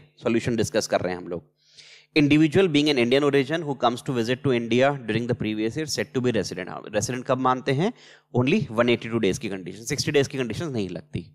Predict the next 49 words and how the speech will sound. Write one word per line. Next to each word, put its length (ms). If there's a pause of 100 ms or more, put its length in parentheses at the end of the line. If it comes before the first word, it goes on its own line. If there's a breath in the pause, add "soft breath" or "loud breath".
But 160
साथ 140
साथ 260
में 140 (420 loud breath)
अगर 360
इनकी 220
टोटल 280
इनकम 380
other 200
than 240
foreign 360
sources 420 (400 soft breath)
फिफ्टीन 380
लाख 200
रुपीज 300
से 200
ज़्यादा 340
की 220
है, 220
तो 160
इनके 220
ऊपर 200
एक 140
और 80
कंडीशन 360
लग 140
जाती 240
है 60
वन 200
ट्वेंटी 280
डेज 280
की। 200 (380)
ठीक 140
है, 100
प्रीवियस 500
ईयर 100
में 120
वन 160
ट्वेंटी 240
डेज 280 (280 loud breath)
और 60
लास्ट 300
फोर 200
ईयर्स 280
में 120
थ्री 200
सिक्सटी 280
फ़ाइव 240
डेज। 280